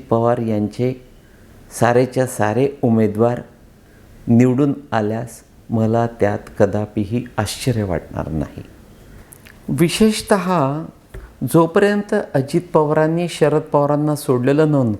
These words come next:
नव्हतं, तोपर्यंत त्या पुणे जिल्ह्यामध्ये, आसपासच्या परि-, परिसरात, सातारा, सांगलीमध्ये किंवा इकडे नगर जिल्ह्यात जे जे अजित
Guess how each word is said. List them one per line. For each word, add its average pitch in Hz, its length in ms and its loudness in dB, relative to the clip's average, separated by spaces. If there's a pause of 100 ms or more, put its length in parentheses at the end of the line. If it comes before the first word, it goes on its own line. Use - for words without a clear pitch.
नव्हतं, 117 640 2 (640)
तोपर्यंत 196 760 2 (1400)
त्या 165 280 2 (460)
पुणे 180 300 4
जिल्ह्यामध्ये, 110 1000 -2 (200)
आसपासच्या 151 640 2
परि-, 110 400 0 (360)
परिसरात, 117 760 0
सातारा, 139 480 0
सांगलीमध्ये 123 960 -2 (1000)
किंवा 185 280 2 (140)
इकडे 160 500 2 (160)
नगर 143 320 4
जिल्ह्यात 117 640 -2 (1080)
जे 175 160 6
जे 220 460 -2
अजित 147 260 0